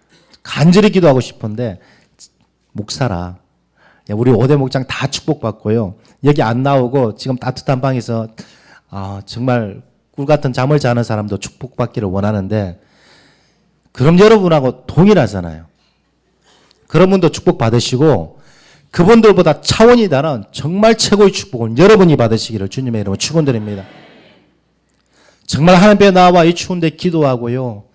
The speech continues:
그 영적 고지를 점령하기 위해서 나온 여러분들, 여러분들이 최고의 축복을 받아야, 아, 하나님께 헌신된 자가 이런 놀라운 축복을 받는구나. 정말 그런 간증이 있고 다른 사람들도 그렇게 보여지기를 주님의 이름으로 축원드립니다.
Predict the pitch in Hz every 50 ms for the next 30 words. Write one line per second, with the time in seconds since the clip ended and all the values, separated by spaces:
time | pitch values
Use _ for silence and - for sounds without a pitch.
0 | _ _ _ _ _ _ - 156 151 190 214 202 208 - - - 160 170 175 202
1 | 190 180 185 175 180 196 196 196 190 190 180 165 143 139 143 135 - 143 120 113
2 | 117 123 117 127 156 175 170 147 131 117 110 113 107 95 - _ - - _ _
3 | - 139 180 220 240 220 214 220 220 220 214 214 - 214 202 208 196 196 - -
4 | - - 175 170 160 139 143 135 139 139 143 135 127 110 123 139 147 151 156 208
5 | 214 214 214 214 208 - 214 202 - 208 214 196 226 233 226 220 202 180 165 147
6 | 139 135 127 127 127 127 117 120 135 131 123 - - - - 190 180 180 131 113
7 | 110 131 175 208 208 180 160 139 127 113 92 - - - - _ _ _ _ _
8 | _ _ _ _ _ _ _ _ _ _ _ _ _ _ _ _ _ _ _ _
9 | _ _ _ _ _ _ _ - - 131 143 151 147 - 175 180 196 196 190 -
10 | 131 151 160 160 180 165 147 135 139 - 160 160 151 147 - - - - _ -
11 | 135 139 165 208 208 208 208 208 208 196 190 180 170 160 160 160 - - - -
12 | - 113 139 190 208 190 190 139 117 104 98 101 101 98 - 120 117 107 104 101
13 | 98 95 92 90 - - - 156 170 156 143 123 113 104 101 95 95 98